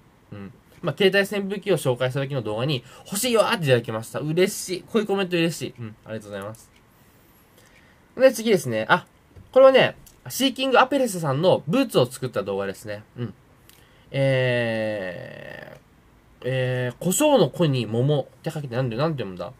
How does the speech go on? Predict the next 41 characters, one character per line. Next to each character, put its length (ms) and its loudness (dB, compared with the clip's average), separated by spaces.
古 120 0
藤 160 4
さ 100 -10
ん 60 -10
で 60 -12
い 20 -14
い 20 -20
か 100 -14
な？ 120 -14
古 120 -4
藤 480 4
沢 360 6
梅 180 0
さ 120 -12
ん。 60 -16
う 60 -16
ん、 20 -14
あ 40 -14
り 20 -14
が 20 -18
と 0 -
う 60 -4
ご 40 -6
ざ 60 -4
い 20 -4
ま 140 -2
す。 200 -18
「ブ 120 4
ー 120 4
ツ 160 -2
お 180 2
上 200 6
手 60 -4
で 100 4
す 120 -4
ね。 200 0
お 120 4
洋 140 10
服 460 -2
と 120 -2
っ 40 -2